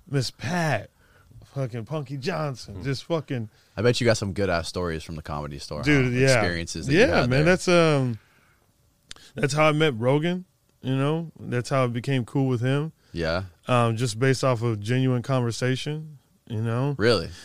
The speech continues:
Speaker 1: Yeah, they have this program at the Comedy Store called the Development Spot Program.
Speaker 3: Okay.
Speaker 1: And that's how you work your way up to, like, being a paid regular. And so you, like, come in and you do these, you know, you, like, call in once a week and give your availability,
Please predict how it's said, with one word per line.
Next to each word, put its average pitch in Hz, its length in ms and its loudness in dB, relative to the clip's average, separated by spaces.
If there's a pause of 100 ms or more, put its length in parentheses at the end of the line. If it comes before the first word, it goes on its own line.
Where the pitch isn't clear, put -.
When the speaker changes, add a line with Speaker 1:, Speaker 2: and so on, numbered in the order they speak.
Speaker 1:
Yeah, 170 240 10
they 175 100 6
have 180 160 2
this 160 160 -2
program 151 640 -2
at 135 100 -4
the 131 80 -8
Comedy 139 300 -4
Store 131 240 -6
called 127 240 -4
the 120 80 -6
Development 127 420 -4
Spot 135 300 -6
Program. 147 480 -4 (100)
Speaker 3:
Okay. 98 220 -2
Speaker 1:
And 98 120 -2
that's 135 180 0
how 147 80 -2
you 123 180 -2
work 127 240 -2
your 131 80 -4
way 120 200 -2
up 123 140 -2
to, 127 100 -10
like, 113 260 -4 (280)
being 120 220 -2
a 107 80 -6
paid 127 240 -2
regular. 123 520 -4 (480)
And 123 140 -6
so 139 120 -2
you, 127 160 2
like, 117 220 0
come 127 220 -2
in 120 140 0
and 120 100 0
you 113 80 -2
do 117 140 -2
these, 110 380 -4 (460)
you 123 140 -4
know, 104 240 -4 (320)
you, 131 140 -2
like, 113 160 -2
call 120 300 -2
in 113 240 -4
once 123 280 -4
a 120 40 -4
week 117 200 0
and 110 140 -6
give 117 120 0
your 113 120 0
availability, 110 800 -2